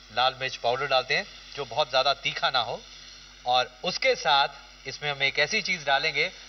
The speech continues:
जो एकदम Spanish है और Spain उसके लिए बहुत ही मशहूर है,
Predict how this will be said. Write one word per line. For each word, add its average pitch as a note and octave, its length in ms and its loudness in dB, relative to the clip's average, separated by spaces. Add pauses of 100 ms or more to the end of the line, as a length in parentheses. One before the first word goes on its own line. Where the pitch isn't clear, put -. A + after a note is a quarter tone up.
(140)
जो C3+ 120 -2
एकदम D3 320 -2
Spanish E3 500 -2
है F3 160 2 (260)
और B2 80 -4
Spain F3+ 420 0
उसके D3 240 -2
लिए C#3 160 2
बहुत C3 260 -2
ही D3+ 60 -4
मशहूर C3+ 340 -2
है, D3+ 140 0